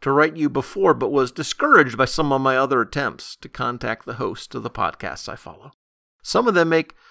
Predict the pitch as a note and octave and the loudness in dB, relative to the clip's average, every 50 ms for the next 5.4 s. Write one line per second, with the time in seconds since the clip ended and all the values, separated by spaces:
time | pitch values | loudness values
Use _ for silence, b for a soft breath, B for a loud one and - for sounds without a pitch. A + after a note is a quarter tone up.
0 | b b - A2+ C3 F3 A3 A#3+ A#3 F#3+ D3 - E3 F3+ G3 F#3 E3+ - F3 F3 | b b -4 -2 0 2 4 4 4 4 2 0 0 0 0 -2 -2 -6 -8 -8
1 | F3 E3 D#3 D3+ D3 C3+ - - C#3+ C#3 C#3 C3+ - - D3 C#3+ D3+ D3+ C3 B2 | -8 -8 -8 -8 -8 -10 -10 -8 -8 -6 -8 -8 -8 -6 -4 -4 -4 -4 -6 -8
2 | - - - A#2 C3+ - C3+ C#3 - - - D3 C#3 D3+ - _ - - - - | -10 -8 -6 -6 -4 -4 -6 -8 -10 -6 -4 -4 -4 -4 -8 _ -10 -8 -6 -6
3 | F3+ B3 D4+ C4+ G#3+ F#3 F3+ E3+ E3+ - - F3+ F3+ F3+ F3+ F3 E3 D3+ D3 - | -6 -6 -6 -6 -4 -4 -4 -4 -6 -8 -8 -6 -4 -4 -2 -2 -2 -4 -6 -10
4 | - - - - - - E3 D#3+ D3+ C#3 B2 - - - - G3+ A#3+ - - A#2+ | -16 -20 -20 -12 -8 -6 -4 -4 -4 -4 -6 -6 -10 -8 -6 -6 -6 -6 -8 -8
5 | G#2+ E2+ - - - D#2 F2 | -8 -8 -10 -14 -14 -16 -16